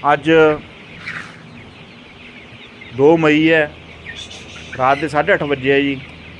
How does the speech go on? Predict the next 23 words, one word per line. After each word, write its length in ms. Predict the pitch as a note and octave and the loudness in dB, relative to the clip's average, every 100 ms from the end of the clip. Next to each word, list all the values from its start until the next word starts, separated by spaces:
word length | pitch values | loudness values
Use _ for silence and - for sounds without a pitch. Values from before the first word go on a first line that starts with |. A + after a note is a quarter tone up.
| - - - - - - | -20 -20 -20 -20 -20 -4
ਵੀਹ 180 | C#3+ A#3 | 0 2
ਦਿਨਾਂ 160 | A#3 A3 | 4 4
ਦਾ 100 | G#3+ | 4
ਚੂਚਾ 240 | G#3 A3 | 4 4
ਲੈ 120 | G3+ | 4
ਕੇ 80 | E3 | 2
ਆਉਂਦਾ 200 | D#3 C3 | 0 -2
ਸੀਗਾ 180 | B2 C3 | -2 -2
ਜੀ 120 | B2 | -2
ਅਸੀਂ 140 | A#2 | -4
ਉਦੋਂ। 140 | A#2 G#2+ G#2 - - - - - - - - - - - - - - | -6 -8 -14 -20 -20 -20 -20 -20 -20 -20 -20 -20 -20 -20 -20 -20 -6
ਵੀਹ 160 | B2+ G3+ | -4 0
ਦਿਨਾਂ 140 | G3+ | 2
ਦਾ 80 | F#3+ | 0
ਚੂਚਾ 240 | F#3+ F#3+ | 0 0
ਲੈ 140 | F#3 E3 | 0 0
ਕੇ 80 | |
ਆਉਂਦਾ 200 | D#3+ D#3+ | 0 0
ਸੀਗਾ। 280 | D3 F3 F3+ | -2 0 2
ਹੁਣ 180 | C#3+ D3 | 2 0
ਵੇਖ 180 | D3+ D3 | 2 2
ਲਓ 120 | D#3 | 0
ਤੁਸੀਂ 340 | C#3+ D3 D3+ | -2 -4 -4